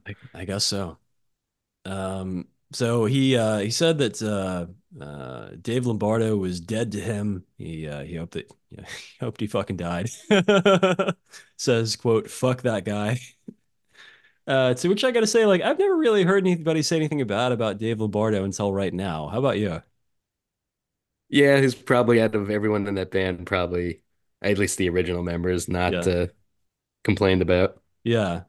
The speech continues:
Speaker 1: Uh, so, uh, of course, that was a fight over money.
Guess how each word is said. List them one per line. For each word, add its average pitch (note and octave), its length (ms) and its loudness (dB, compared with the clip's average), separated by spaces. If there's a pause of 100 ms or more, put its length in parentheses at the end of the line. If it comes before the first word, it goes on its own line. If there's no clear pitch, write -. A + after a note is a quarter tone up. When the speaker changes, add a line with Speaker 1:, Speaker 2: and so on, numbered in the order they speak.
(140)
Speaker 1:
Uh, F2 440 -6 (220)
so, F2+ 360 -10 (680)
uh, - 40 -8 (180)
of A2+ 120 -10
course, F#3+ 240 4
that F3+ 120 2
was D3 120 0
a C#3 40 -2
fight D3 320 2
over B2+ 260 0
money. A2 500 -2